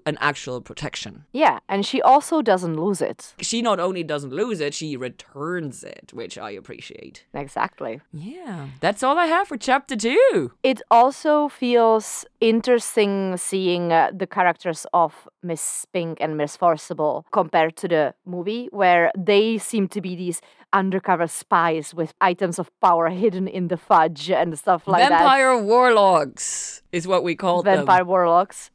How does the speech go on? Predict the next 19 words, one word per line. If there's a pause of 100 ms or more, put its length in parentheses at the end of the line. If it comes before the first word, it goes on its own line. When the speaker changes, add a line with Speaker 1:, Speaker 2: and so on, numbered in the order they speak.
Speaker 2:
While
here,
they're
just (120)
kind
of
eccentric
old
ladies,
which (220)
is
still,
still
really,
really
fun,
and
it's
more